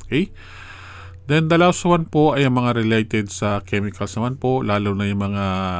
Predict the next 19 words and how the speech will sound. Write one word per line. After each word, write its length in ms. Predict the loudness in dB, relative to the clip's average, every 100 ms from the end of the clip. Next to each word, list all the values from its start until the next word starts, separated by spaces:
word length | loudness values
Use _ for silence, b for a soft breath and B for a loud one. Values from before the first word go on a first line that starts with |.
| -8 -8
ah, 160 | -8
related 560 | -6 -2 -2 -2 -4 -6
po 140 | -6 -4
sa 140 | -4
paggawa 460 | -6 -4 -4 -2 -2
ng 80 | -2
mga 180 | -4 -6
explosive 800 | -8 -6 0 2 2 0 -2 -2
at 160 | -4 -4 -6
stimulant 640 | -8 -6 -4 -2 -4 -6 -6
drugs 240 | -8 -8
po, 240 | -2 -2 -2 B B B -6
ay 160 | -2
mahigpit 480 | -2 -4 -4 -8 -6
din 160 | -8 -6
pong 240 | -6 -4
pinagbabawal 640 | -4 -4 -4 -4 -4 -4
ng 320 | -6 -6 -8 -8
Japan. 320 | -10 -12